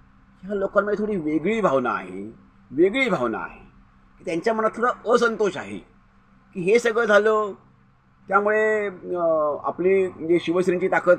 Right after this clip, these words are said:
कमी झाली, मग आता आपण ते महापालिकेत दाखवून देऊ, अशा तऱ्हेची एक भावना या लोकांमध्ये कुठेतरी आहे.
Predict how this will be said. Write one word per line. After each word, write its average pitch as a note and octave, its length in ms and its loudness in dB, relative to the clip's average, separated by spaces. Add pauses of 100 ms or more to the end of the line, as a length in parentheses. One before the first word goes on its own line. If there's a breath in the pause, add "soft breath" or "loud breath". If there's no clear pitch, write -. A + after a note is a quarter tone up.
(160)
कमी G3+ 200 2
झाली, E3+ 460 2 (440)
मग E3+ 180 0
आता F3 200 4
आपण F3 280 4
ते F#3 60 -2
महापालिकेत E3 480 0
दाखवून F3+ 380 2
देऊ, D#3 280 0 (280)
अशा A3+ 200 0 (100)
तऱ्हेची A#3+ 220 -6
एक A#3+ 160 -4
भावना E3 760 2 (460)
या F#3 60 -2
लोकांमध्ये G#3 380 0
कुठेतरी F3+ 280 -2 (100)
आहे. G2+ 300 -4